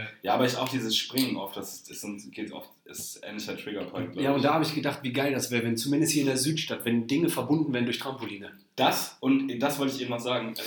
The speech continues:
Speaker 1: ich erinnere mich noch, dass ich das erste Mal als so Kind oder Jugendlicher oder irgendwann, ja doch, Jugendlicher wahrscheinlich eher.
Speaker 2: Irgendwas Junges.
Speaker 1: Flughafen, äh, diese Laufbänder.
Speaker 2: Ja.
Speaker 1: Wo ich gedacht hab, "Ey Leute, wollt ihr mich verarschen?
Speaker 2: So geil.
Speaker 1: Wollt ihr mir jetzt sagen,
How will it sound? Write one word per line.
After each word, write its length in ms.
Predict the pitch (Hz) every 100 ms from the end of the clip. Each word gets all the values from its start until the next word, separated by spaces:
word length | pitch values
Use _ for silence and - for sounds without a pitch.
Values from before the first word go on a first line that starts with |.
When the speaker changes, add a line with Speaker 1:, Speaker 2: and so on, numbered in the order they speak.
| -
Speaker 1:
ich 80 | -
erinnere 240 | 117 135 123
mich 100 | -
noch, 160 | -
dass 80 | -
ich 60 | -
das 160 | 104 -
erste 300 | 127 135 123
Mal 240 | 120 123
als 200 | 98 -
so 280 | 101 95 - _ _ _ _ _
Kind 360 | - 127 127 110
oder 140 | 98
Jugendlicher 800 | 98 110 98 87 92 90 87 87 _ _ _ _ _
oder 180 | 82 80 - - -
irgendwann, 320 | 87 90 85 82
ja 160 | 95
doch, 180 | 90 90
Jugendlicher 360 | 92 90 87 90
wahrscheinlich 340 | 85 90 82
eher. 100 | 73 -
Speaker 2:
Irgendwas 560 | 147 139 117 113 104 113
Junges. 200 | 120 117
Speaker 1:
Flughafen, 800 | 147 175 165 139 139 131 127 - _ _ _ _ -
äh, 120 | 110
diese 180 | 110 113
Laufbänder. 600 | 120 - 98 90 90 - _ 120
Speaker 2:
Ja. 320 | 110 - - _ _ _ _ _ _ _ _
Speaker 1:
Wo 60 | -
ich 100 | 120
gedacht 220 | 127 123
hab, 220 | 131 - 113
"Ey 80 |
Leute, 260 | 113 120 120
wollt 160 | 107 110
ihr 60 |
mich 140 | 101 -
verarschen? 360 | 95 - -
Speaker 2:
So 160 | - 110
geil. 220 | 107 98
Speaker 1:
Wollt 140 | 131 127
ihr 60 |
mir 160 | 131 123
jetzt 100 | 110
sagen, 340 | 113 120 113